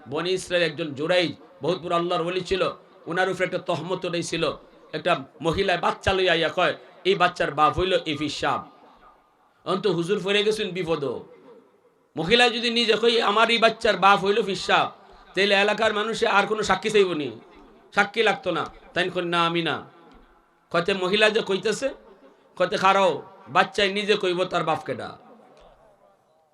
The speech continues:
ফেটকে এমনি গুতা দিয়া কইন, "কত আব্বা কেডা?" এমনি বাচ্চা কয়, "আমার বাপ হইল ওই ছাগল রাখাল।" বাঁচাই দিছে আল্লাহ পাক। এই যে ইউসুফ আলাইহিস সালামের পক্ষে সাক্ষী দিছিল দুধের বাচ্চাটা,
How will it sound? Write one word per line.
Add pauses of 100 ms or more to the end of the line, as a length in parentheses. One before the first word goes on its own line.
(540)
ফেটকে
এমনি
গুতা
দিয়া
কইন,
"কত
আব্বা
কেডা?" (840)
এমনি
বাচ্চা
কয়,
"আমার
বাপ
হইল (260)
ওই (120)
ছাগল
রাখাল।" (1300)
বাঁচাই
দিছে
আল্লাহ
পাক। (420)
এই
যে
ইউসুফ
আলাইহিস
সালামের (120)
পক্ষে
সাক্ষী
দিছিল
দুধের
বাচ্চাটা,